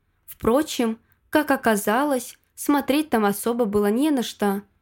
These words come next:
Тёмный маг не хранил здесь что-либо ценное, а если и хранил, то найти тайник было почти невозможно.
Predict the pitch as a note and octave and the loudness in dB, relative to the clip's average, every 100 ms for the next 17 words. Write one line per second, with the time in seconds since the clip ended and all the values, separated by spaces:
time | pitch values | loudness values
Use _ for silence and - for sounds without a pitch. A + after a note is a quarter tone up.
0 | _ _ _ - D#4+ D4 A#3 A3 A3+ C#4 | _ _ _ -2 0 2 0 0 0 -2
1 | - A3 - G3 G#3 C4 B3+ G#3 G#3 - | -4 -4 0 0 0 0 -2 -2 -4 -2
2 | G3+ G3+ A3+ G#3+ - C#4+ D4+ B3+ G3+ F#3+ | 0 0 0 -4 -4 -2 0 0 0 -2
3 | G3+ - _ _ - C4 A3 B3 - G#3+ | -6 -12 _ _ -2 0 0 -2 -2 -2
4 | G3+ G3+ G3 G#3 B3+ D#4 - _ _ _ | -2 0 0 0 0 -2 -6 _ _ _
5 | D#4+ C#4+ B3 - B3+ - G3+ G3 A#3+ C4+ | 2 2 0 -2 -4 0 2 2 0 -2
6 | G3 G3 F#3+ F#3+ F#3+ - G#3 G3+ G#3 A3 | 0 2 2 -2 -4 -2 0 2 0 0
7 | C#4 D4+ C4 G3+ G3 | 0 0 0 0 0